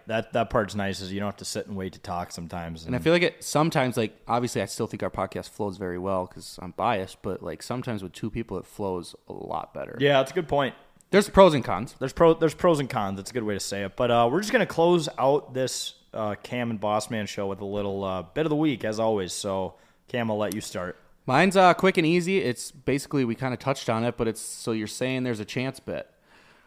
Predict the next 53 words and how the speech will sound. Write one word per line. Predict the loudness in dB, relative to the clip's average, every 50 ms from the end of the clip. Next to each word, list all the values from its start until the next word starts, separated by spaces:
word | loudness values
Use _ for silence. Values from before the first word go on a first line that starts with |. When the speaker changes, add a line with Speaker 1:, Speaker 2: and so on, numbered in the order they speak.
| _ _ -6
Speaker 2:
Uh, | -2 -2 0 0 0 0 0 -2 -4 -6 -10 -6 -2
every | 0 0 2 0 0 0
year, | 0 0 0 -2 -4 -6 -14 _ _
no | -8 -4
matter | -4 -2 -2 -2
how | -4 -6 -10 -8 -4 0 4 4 4 4 4
good | 2 2 2 4 6 4
or | 4 2
bad | 2 0 2 2 2 0
the | 0
Vikings | 0 0 0 0 0 0 -4 -4 -2
are, | 0 0 0
there's | 0 0 -2
always | 0 2 2 2 2 0
that | 0 -2 -2 -2
one | -2 -2 0 0 0 0
weird | 0 2 2 0 0 -2
time | -4 -4 -2 -2 -2 -2 -4
in | -4
the | -4
middle | -4 -4 -2 -2
of | -4
the | -4 -2
year | -2 0 0 0 -2 -2
where | -4 -8 -10 -12 _ _ -10
they | -8 -6
look | -4 -4 -6 -6 _
good, | -6 -4 -2 -2 -2 -2
and | -4 -6
you're | -6 -8
like, | -10 -12 -14 -16 -20 _ _ _ _ _ _ _ _ _ _ _
"Oh | -12 -8 -8
my | -6 -4
God. | -4 -4 -4 -6 -10 _ _ _ _ _ _ _ _ _
Speaker 1:
Could | -12 -10 -8
this | -8 -6 -4
Speaker 2:
There's | -2 0 0
a | 2 2 0
Speaker 1:
happen? | -2
Speaker 2:
chance. | 0 2 2 2 2 0 -4
The | -10 -12
season | -12 -10 -8 -8 -4 -2 -2 0 0
isn't | 0 0 0 2
broken." | 4 4 4 4 4 -4 -14 _ _ _ _ -10
Speaker 1:
Yeah. | -8 -8 -8 -10 -12 _ _ _
Speaker 2:
And | -2 4 6
that | 6 8 8
happened | 8 6 6 6 4 2
last | 4 2 2 0 0 -2
night | -4 -2 -2 -2
after | -2 -4 -4 -2 -2 -2
we | 0 0 0
beat | 0 0 0 0 -2 -4 _